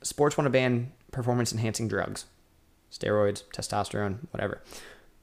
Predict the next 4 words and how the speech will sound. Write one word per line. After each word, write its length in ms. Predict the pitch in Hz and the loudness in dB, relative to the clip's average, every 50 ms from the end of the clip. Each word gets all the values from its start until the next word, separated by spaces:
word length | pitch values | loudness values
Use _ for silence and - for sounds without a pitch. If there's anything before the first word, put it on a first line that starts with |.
| _ _ _ _ _ _ _ _ _ _ | _ _ _ _ _ _ _ _ _ _
there's 180 | - 156 147 143 | 6 6 8 10
no 540 | 165 165 175 180 196 202 208 214 208 - - - | 10 10 12 12 12 12 12 10 8 4 -4 -14
possible 1000 | - - - - - 160 165 170 - - - - 208 180 196 208 208 196 175 | -14 -14 -8 -4 0 2 2 2 2 2 4 4 6 10 10 12 12 12 12
way 460 | 160 151 120 87 80 - - - 131 | 10 10 8 6 2 0 -4 -8 -10